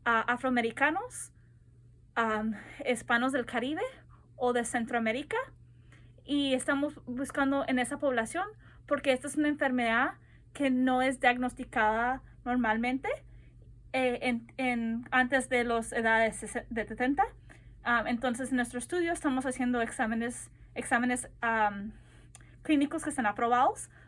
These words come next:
para ver si las personas tienen esa enfermedad. Ah, y también esas personas normalmente tienen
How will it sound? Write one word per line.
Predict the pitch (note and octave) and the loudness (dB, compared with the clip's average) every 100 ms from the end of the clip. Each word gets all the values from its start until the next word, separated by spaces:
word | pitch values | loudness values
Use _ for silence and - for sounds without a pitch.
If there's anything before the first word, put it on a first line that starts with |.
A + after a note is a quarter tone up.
| - | 4
para | B3 A#3+ | 6 8
ver | A3 | 6
si | A3 C4 | -2 -4
las | A#3+ | -4
personas | - A#3 A#3+ G#3+ | -4 -6 -4 -4
tienen | A#3 A3+ A3 | -2 -2 -2
esa | A3 | -4
enfermedad. | A#3 A#3 A3 G3+ B3+ - - - - - - | -2 -2 -2 -2 -2 -4 -20 -20 -20 -20 -4
Ah, | A#3+ A3+ A#3 | 0 0 0
y | |
también | B3 C4+ C#4 D4 - - - | 0 2 2 0 -4 -12 -8
esas | C4+ C4 D4 | -6 -4 -4
personas | C4 B3 B3+ C4 | -6 -2 -2 2
normalmente | C4 A#3+ A#3 A#3 C#4+ | 2 2 0 -2 -4
tienen | C4 A#3 A#3 A#3 B3 | -2 -2 -2 -2 -4